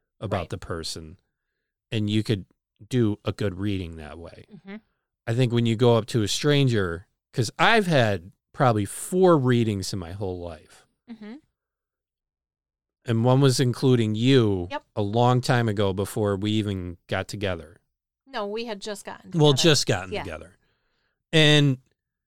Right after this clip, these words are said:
Speaker 1: and that one was pretty good, I have to admit. That one
Speaker 2: <laughs> You got mad at me and walked <laughs> away from
Speaker 1: Well,
Speaker 2: the
Speaker 1: yeah,
Speaker 2: table.
Speaker 1: yeah.
Speaker 2: <laughs> And you're like, "There's no way you could have known that."
Speaker 1: But
Speaker 2: And I
Speaker 1: we
Speaker 2: was
Speaker 1: broke
Speaker 2: like,
Speaker 1: a lot of stuff, too. I was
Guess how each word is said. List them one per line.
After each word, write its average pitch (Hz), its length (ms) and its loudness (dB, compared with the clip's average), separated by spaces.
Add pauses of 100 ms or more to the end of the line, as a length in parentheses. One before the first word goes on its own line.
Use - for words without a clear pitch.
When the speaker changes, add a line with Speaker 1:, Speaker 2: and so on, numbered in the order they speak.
(320)
Speaker 1:
and 147 240 4
that 226 280 4
one 208 260 6
was 160 160 4
pretty 143 300 2
good, 104 360 0 (420)
I 120 120 4
have 131 240 4
to 120 120 0
admit. 104 320 -2 (460)
That 123 200 2
one 123 420 2
Speaker 2:
<laughs> - 40 -20
You 240 100 -12
got - 300 -4
mad 240 240 -6
at 214 100 -16
me 196 140 -12
and 180 140 -14
walked 185 320 -12
<laughs> - 0 -
away - 260 -2 (160)
from 165 120 0
Speaker 1:
Well, 202 120 8
Speaker 2:
the 254 100 -4
Speaker 1:
yeah, 175 440 6
Speaker 2:
table. - 180 -6 (300)
Speaker 1:
yeah. 415 320 8
Speaker 2:
<laughs> - 20 -8
And 392 80 0
you're 392 160 8
like, 381 160 4
"There's 403 240 6
no 453 220 8 (100)
way 453 320 8 (300)
you 403 160 10
could 403 240 8
have 370 100 8
known 370 440 6
that." 220 280 0
Speaker 1:
But 156 140 6
Speaker 2:
And - 20 8
I 165 40 8
Speaker 1:
we 185 80 8
Speaker 2:
was 208 60 2
Speaker 1:
broke 185 180 10
Speaker 2:
like, - 80 2
Speaker 1:
a 180 40 8
lot 160 240 8
of 135 80 6
stuff, 147 240 4
too. 160 180 4
I 170 140 6
was 131 260 6